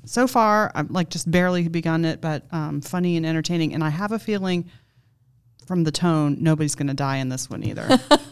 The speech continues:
Uh, but there's also one if you want a little bit more serious, um, topics with your baseball. There's one, I have not read this at all, but it's called Mexican White Boy by, um, Matt de la Pena. And so that involves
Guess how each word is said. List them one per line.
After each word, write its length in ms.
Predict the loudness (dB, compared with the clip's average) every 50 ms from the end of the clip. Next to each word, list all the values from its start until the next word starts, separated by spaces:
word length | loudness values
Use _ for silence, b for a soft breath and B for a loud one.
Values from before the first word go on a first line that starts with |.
| 4 4 4 0 -8 B B B B 2
Uh, 280 | 4 4 6 4 2
but 260 | 2 2 2 2 4
there's 180 | 4 2 2 2
also 300 | 2 2 2 2 4 2 2
one 180 | 4 2 2 2
if 140 | 0 0 -2
you 80 | 0
want 260 | 0 2 0 0 0
a 60 | 0 0
little 180 | 0 0 0
bit 140 | 0 -2 0
more 420 | 0 2 2 2 2 2 0 0
serious, 680 | 0 -2 -2 0 0 0 0 2 2 0 0 0 -4 -4 -4
um, 220 | -2 -2 -2 -2 -4
topics 560 | -6 -4 -4 -2 -2 -2 -2 -4 -4 -4 -6
with 220 | -6 -6 -4 -4
your 420 | -2 -2 0 0 2 0 0 -2 -2 -2
baseball. 560 | -2 0 0 0 0 0 0 0 0 -2 -2
There's 320 | -2 -2 -2 -2 -2 -4
one, 400 | -4 -2 -2 0 0 0 -2 -2 -4
I 160 | -4 -4 -4
have 140 | -4 -2 -2
not 180 | -2 -2 0
read 160 | 0 -2 -2 -2
this 180 | -2 -2 -2
at 80 | -2 0
all, 200 | 2 0 0 0
but 140 | -2 -4 -4
it's 120 | -6 -8
called 260 | -8 -6 -6 -6 -4 -4
Mexican 640 | -4 -4 -4 -6 -8 -8 -6 -4 -4 -2 -2 -2
White 240 | -4 -4 -6 -6 -4
Boy 420 | -4 -2 -2 -2 -2 -4 -6 -8 -8 -6
by, 200 | -4 -4 -4 -4 -4 -8 -8
um, 320 | -8 -6 -4 -4 -4 -4 -4 -2
Matt 320 | -2 0 0 0 -2 -4
de 160 | -6 -6 -4
la 100 | -4 -6
Pena. 560 | -6 -4 -4 -4 -2 -2 -2 -2 -4 -6 -6 -4
And 220 | -2 -2 -2 -2
so 180 | -2 -2 -2 -2
that 240 | 0 0 -2 -2 0
involves 520 | -2 -2 0 0 -2 -2 -2 -4 -6 -8